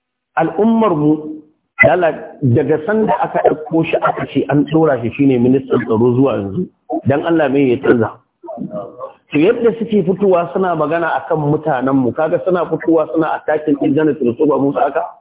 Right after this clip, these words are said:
Duk ɗan iska sun ja baki, kowa ya shiru.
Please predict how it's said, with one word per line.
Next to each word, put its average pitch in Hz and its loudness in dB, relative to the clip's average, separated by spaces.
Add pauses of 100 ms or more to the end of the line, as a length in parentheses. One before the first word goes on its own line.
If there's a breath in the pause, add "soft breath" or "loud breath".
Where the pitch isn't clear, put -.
(840)
Duk 120 0
ɗan 220 -2
iska 208 0
sun 165 2
ja 170 2
baki, 147 -2
kowa 143 2
ya 139 0
shiru. 131 2